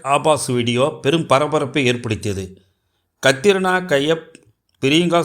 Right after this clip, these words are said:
சோப்ரா என அடுத்தடுத்த நடிகைகளின் டீபேக் புகைப்படங்கள், வீடியோக்கள் வெளிவந்தன.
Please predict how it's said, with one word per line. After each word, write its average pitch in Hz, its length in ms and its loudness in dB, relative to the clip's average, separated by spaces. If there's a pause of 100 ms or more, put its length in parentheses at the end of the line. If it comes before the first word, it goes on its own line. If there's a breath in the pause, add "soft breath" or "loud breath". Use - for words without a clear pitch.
சோப்ரா 143 360 0
என 123 300 -2
அடுத்தடுத்த 190 580 0
நடிகைகளின் 147 560 -2
டீபேக் 165 500 -2
புகைப்படங்கள், 135 720 -2
வீடியோக்கள் 147 540 -2
வெளிவந்தன. 117 540 -2